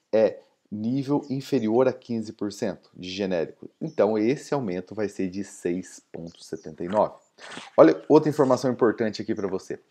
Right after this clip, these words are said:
A gente trouxe o peso da Equilvio aqui pra você, tá? Então, por exemplo, nível um representa no mercado vinte e nove por cento, nível dois, vinte e três, e nível três representa quarenta e seis, quase quarenta e sete aqui, né?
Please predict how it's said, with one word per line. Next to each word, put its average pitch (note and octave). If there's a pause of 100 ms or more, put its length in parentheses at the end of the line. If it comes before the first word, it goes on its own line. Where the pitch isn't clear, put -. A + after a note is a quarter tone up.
(160)
A G2+
gente A#2+
trouxe C#3+
o D#3+
peso A2+
da G#2+
Equilvio G2+
aqui -
pra -
você, E2+ (260)
tá? G2 (280)
Então, A#2+
por C#3+
exemplo, F2+ (480)
nível D3+
um A2+ (200)
representa G#2
no G2
mercado G2
vinte A2+
e -
nove A#2
por -
cento, - (680)
nível F2+
dois, D#2
vinte -
e -
três, - (540)
e G3
nível A#2+ (280)
três G2 (100)
representa G2
quarenta F2+
e E2+
seis, -
quase F#2+
quarenta F2
e D2+
sete -
aqui, -
né? G2